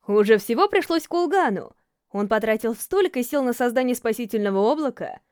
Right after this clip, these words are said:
которое помогло ему уйти от пещерного духа, что еще в лабиринте почувствовал себя совсем скверно и не смог идти без посторонней помощи.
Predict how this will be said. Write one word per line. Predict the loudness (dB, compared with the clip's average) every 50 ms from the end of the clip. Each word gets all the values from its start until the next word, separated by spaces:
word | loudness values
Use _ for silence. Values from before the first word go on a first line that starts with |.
| _ _ _ _ _
которое | -6 -4 -2 0 2 2 2
помогло | 0 -2 -4 -4 -4 -4 -4
ему | -4 -2 -4
уйти | -6 -4 -2 0
от | 0 0 -2
пещерного | -4 -4 -2 0 -2 0 0 0 0 0 0
духа, | 0 0 -2 -2 -2 -6 -8 -8 -10 -14 _ _ _ _ _ _ _
что | -20 -16 -6 0 2
еще | 2 2 2 0 0
в | 2
лабиринте | 2 2 2 2 0 0 0 -2 0
почувствовал | -2 -2 -2 -2 -4 -4 -2 -2 -2 -2
себя | -2 -2 -4 -2
совсем | -2 -2 -2 -2 -2 -4 -4
скверно | -4 -4 -4 -2 0 2 2 2 0 -2 -6 -10 -10 -14 -18 _ _ _ _ _ _ _ _ -4
и | 0
не | 2 2 2
смог | 2 0 -2 -2 -2 -2
идти | -4 -4 -2 -2
без | -2 -2 -2 -2
посторонней | -4 -6 -4 0 0 2 2 2 2 2 0
помощи. | 2 2 0 0 0 0 -4 -8 -6 -4 -6 -6 -6